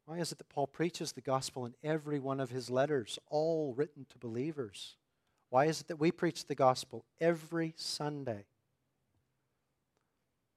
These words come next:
Why is it that I'm so eager to hear Pastor Jason preach next week? I am eager to hear Pastor Jason preach next week.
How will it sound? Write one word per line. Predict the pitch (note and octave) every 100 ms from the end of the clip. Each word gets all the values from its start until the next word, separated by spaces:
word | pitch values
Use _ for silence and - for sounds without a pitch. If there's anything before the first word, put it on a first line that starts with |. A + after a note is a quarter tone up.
| _ _ _ _ _ -
Why | D3
is | F#3+ F3+
it | E3
that | E3+
I'm | D#3 E3
so | - - F3 D#3+ _
eager | - F#3 F3 A#2+ G2+ _ _ _ _ _ _ _ _ _ _ _ _ _ _ _ _ _ _ _
to |
hear | A#2+ B2+
Pastor | - B2+ - B2
Jason | G#2+ A#2+ G#2+ A#2 -
preach | A2+ - G2+
next | G#2+ -
week? | F2+ D#2 _ _ _ _ _ _ _ _ _ _ _ _ _ _ -
I | C3 C#3
am | B2+ B2+ _
eager | C3 C3+ C3 C3 B2+ G#2+ _ _ _ -
to |
hear | A2 B2
Pastor | - A#2 G#2 - G2+
Jason | A2 G#2+ G#2 G2
preach | G#2 -
next | G2+ G2
week. | -